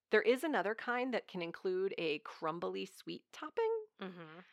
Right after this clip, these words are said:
Speaker 1: Um, I'm talking about the marshmallow kind today, 'cause that's what I'm used to seeing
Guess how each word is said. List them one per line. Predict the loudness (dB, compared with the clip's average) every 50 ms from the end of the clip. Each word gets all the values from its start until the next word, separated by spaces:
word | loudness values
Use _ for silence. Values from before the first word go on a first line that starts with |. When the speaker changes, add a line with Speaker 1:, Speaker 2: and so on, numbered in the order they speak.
| -8 _ 4
Speaker 1:
Um, | 4 6 6 6 4 0 -4 -8 -12 _ _ _ _ _
I'm | 4 4 4 4
talking | 2 -2 -2 -2 -2
about | 0 0 0
the | 0
marshmallow | 0 0 0 0 0 -2 -4 -4 -4 -4 -4 -4
kind | -6 -6 -6 -6 -8
today, | -6 -6 -4 -4 -6
'cause | 0 4
that's | 4 4 4 2 -4 -6
what | -4 -2 0 0
I'm | -2 -4 -6
used | -8 -10 -12 -10 -10
to | -12 -10
seeing | -10 -12 -14 -14 -14 -16 -16 -16 -18